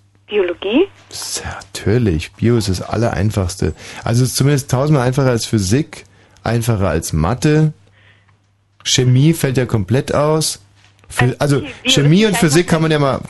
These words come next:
Speaker 2: Chemie und Physik kann man mal außen vor lassen, oder?
Speaker 1: Naja, Physik ist halt bei mir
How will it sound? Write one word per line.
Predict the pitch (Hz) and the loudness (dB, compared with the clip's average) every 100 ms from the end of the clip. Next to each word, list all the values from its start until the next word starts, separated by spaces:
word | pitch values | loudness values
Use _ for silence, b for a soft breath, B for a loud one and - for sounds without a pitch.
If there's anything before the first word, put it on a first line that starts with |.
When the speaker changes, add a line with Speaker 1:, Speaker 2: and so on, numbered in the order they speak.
| 131 | -2
Speaker 2:
Chemie | 123 139 165 | 2 4 4
und | |
Physik | 156 131 147 | 2 2 2
kann | 147 | 2
man | 131 | 2
mal | 120 | 2
außen | 98 113 113 | 0 0 -2
vor | - 104 | 0 0
lassen, | 101 85 85 | 0 0 0
oder? | 92 135 143 - _ B B B B _ _ _ _ _ _ _ _ - | 2 2 0 -6 _ B B B B _ _ _ _ _ _ _ _ -4
Speaker 1:
Naja, | 240 240 254 262 - | 0 2 2 -2 -4
Physik | 247 226 285 | -6 -2 0
ist | 269 | 0
halt | 277 247 | 0 0
bei | 233 | -2
mir | 220 233 247 240 | -2 0 2 2